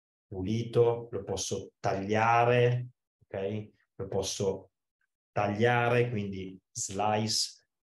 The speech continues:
reverse, ok, eh, lo posso giocare più lungo, lo posso giocare, eh, più profondo, lo stesso clear,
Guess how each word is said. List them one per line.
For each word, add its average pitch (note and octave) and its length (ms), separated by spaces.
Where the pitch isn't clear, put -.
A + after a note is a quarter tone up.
reverse, G#2+ 880
ok, G#2 720
eh, F#2+ 180
lo G2 120
posso F#2+ 160
giocare F#2 180
più G2+ 120
lungo, A#2+ 180
lo G2+ 80
posso F2+ 240
giocare, F#2 440
eh, F#2 280
più F#2+ 140
profondo, A2+ 540
lo F#2 60
stesso - 300
clear, A2 520